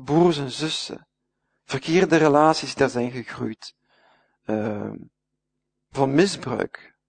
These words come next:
eh, seksueel, of ook met woorden.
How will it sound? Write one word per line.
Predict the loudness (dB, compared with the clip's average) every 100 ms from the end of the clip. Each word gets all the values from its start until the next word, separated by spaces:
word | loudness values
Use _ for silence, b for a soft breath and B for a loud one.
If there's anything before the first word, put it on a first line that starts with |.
| _
eh, | -10 -8 -8 -10 -12 -14 _ _ _ _
seksueel, | -2 -2 -2 -4 2 4 6 4 -2 b b b b b 0
of | 4 4 0 -18 _
ook | 4 6 4 -2 -12
met | -2 -2 -2
woorden. | 2 6 6 4 0 -6 -12